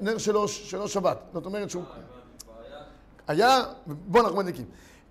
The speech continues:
Speaker 1: אם אדם שכח, בכל אופן לא שם את הנר, גם גפרורים, לאבדולה, עם שני אבוקות, גם יכולים,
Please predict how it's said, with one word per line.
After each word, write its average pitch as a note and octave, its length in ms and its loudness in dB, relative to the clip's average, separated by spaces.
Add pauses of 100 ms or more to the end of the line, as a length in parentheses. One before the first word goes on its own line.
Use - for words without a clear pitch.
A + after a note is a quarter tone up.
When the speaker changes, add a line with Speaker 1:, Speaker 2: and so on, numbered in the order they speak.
(140)
Speaker 1:
אם D#4 200 8
אדם C4 220 8
שכח, A3 460 6
בכל G3+ 180 2
אופן G3+ 200 2
לא F#3+ 220 4
שם D#3 260 -2
את D#3+ 100 -4
הנר, A#3 280 2 (880)
גם C4+ 260 -6
גפרורים, A#3 600 -2 (160)
לאבדולה, F#3 460 0 (200)
עם F3 120 -10
שני G#3+ 400 -4
אבוקות, A3 320 -12
גם A#3+ 160 -2
יכולים, F3+ 380 -6